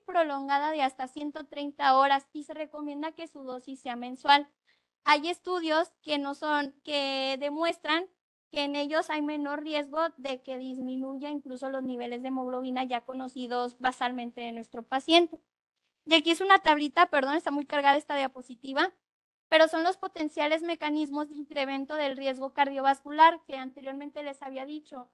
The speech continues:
Incluso esta terapia hay aumento del riesgo tromboembólico, que siempre hay que tenerlo pen-, presente. La dosis para indicar estos medicamentos. Primero que nada, la eritropoyetina,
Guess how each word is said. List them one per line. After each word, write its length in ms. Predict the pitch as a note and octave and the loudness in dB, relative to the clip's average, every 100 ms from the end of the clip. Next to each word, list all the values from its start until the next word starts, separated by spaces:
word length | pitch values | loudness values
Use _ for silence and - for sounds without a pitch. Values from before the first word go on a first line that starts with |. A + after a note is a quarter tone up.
| _ D4+ | _ -14
Incluso 400 | C#4 D4 C#4+ D#4+ | -12 -14 -16 -12
esta 180 | E4 | -12
terapia 640 | D#4 D4 C#4 C#4 D4 D4+ D4+ | -8 2 4 4 0 -8 -6
hay 180 | C4+ C#4 | -6 -6
aumento 400 | C#4+ C#4 C4+ C#4 | -10 -10 -12 -12
del 180 | C4 A#3+ | -14 -12
riesgo 320 | B3 A#3+ B3+ | -12 -12 -14
tromboembólico, 920 | B3+ B3 A3+ A3 G#3+ G#3+ G#3 - A3 | -14 -14 -14 -14 -14 -14 -16 -16 -16
que 120 | A#3 | -14
siempre 320 | - C4 B3 C4 | -12 -10 -6 -8
hay 60 | |
que 100 | C4+ | -8
tenerlo 440 | B3 B3+ A#3+ A#3+ A#3 | -12 -10 -10 -10 -12
pen-, 380 | A#3+ A#3 A#3+ - _ - | -12 -12 -14 -18 _ -6
presente. 640 | C4+ C4 B3 A#3 - A#3 _ _ _ _ _ _ _ _ _ _ _ _ _ _ _ | -4 -4 -6 -8 -10 -20 _ _ _ _ _ _ _ _ _ _ _ _ _ _ _
La 160 | C#4 C#4+ | 6 6
dosis 560 | D4 D4 C4+ A3 _ _ _ | 6 -2 -6 -20 _ _ _
para 220 | C#4+ C#4 | 6 6
indicar 440 | C#4 C4+ B3 C#4 C#4 | 2 -8 -6 -2 -2
estos 340 | C#4 D4 D4 | -6 -6 -4
medicamentos. 920 | C#4 C4 A#3+ B3 B3+ B3+ - _ _ _ _ _ | -4 -6 -4 -2 -2 -6 -10 _ _ _ _ _
Primero 380 | - D4+ F4 F4+ | -2 4 6 6
que 100 | D#4+ | 4
nada, 220 | D4+ E4 | 6 6
la 100 | D#4+ | 4
eritropoyetina, 1120 | C#4+ C4+ C#4 C4 C4+ C#4 C#4 E4+ D#4+ D4 F4 | 0 -8 -12 -10 -6 -6 -6 -2 2 2 0